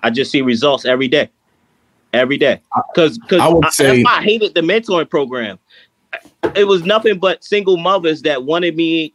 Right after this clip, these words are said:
Speaker 1: to pretty much be the dad. And I'm like, "I'm not the dad." He's, he's, he knows I'm
Speaker 2: Dad
Speaker 1: not the
Speaker 2: is the
Speaker 1: dad.
Speaker 2: dad.
Speaker 1: I'm, I'm trying to do everything I can,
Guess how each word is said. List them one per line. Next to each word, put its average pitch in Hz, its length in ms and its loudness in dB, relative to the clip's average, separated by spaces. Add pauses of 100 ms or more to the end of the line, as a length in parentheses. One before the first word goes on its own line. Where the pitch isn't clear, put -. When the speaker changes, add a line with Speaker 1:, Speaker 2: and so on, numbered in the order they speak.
Speaker 1:
to 139 160 0
pretty 170 320 -2
much 139 340 -2
be 156 500 0
the 127 100 -4
dad. 156 560 2
And 127 100 -8
I'm 151 140 -4
like, 139 380 0
"I'm 120 180 -6
not 156 280 -2
the 143 80 -8
dad." 123 500 -4
He's, - 340 -12
he's, 165 440 -4 (100)
he 185 220 0
knows 185 420 4
I'm 139 120 4
Speaker 2:
Dad 123 220 4
Speaker 1:
not 110 40 4
the 98 60 4
Speaker 2:
is 104 60 -4
the - 80 -2
Speaker 1:
dad. 92 100 0
Speaker 2:
dad. 87 280 0 (380)
Speaker 1:
I'm, 151 220 0
I'm 151 100 2
trying 202 260 0
to 170 60 0
do 160 220 2
everything 147 400 0
I 110 120 0
can, 220 520 -2